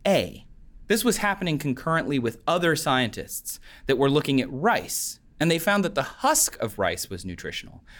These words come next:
But without the husk, malnourishment would happen. In nineteen twelve, a Polish scientist named Casimir Funk coined the vitamin word, or vitamine,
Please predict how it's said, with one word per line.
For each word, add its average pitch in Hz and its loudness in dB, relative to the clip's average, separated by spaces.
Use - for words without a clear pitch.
But 156 2
without 190 2
the 143 2
husk, - -6
malnourishment 131 2
would 95 -10
happen. - -12
In 127 6
nineteen 147 2
twelve, 127 0
a - 0
Polish 160 0
scientist 165 -2
named 101 -4
Casimir 120 -2
Funk 170 -2
coined 127 2
the 110 -2
vitamin 196 2
word, 202 4
or 117 2
vitamine, 170 2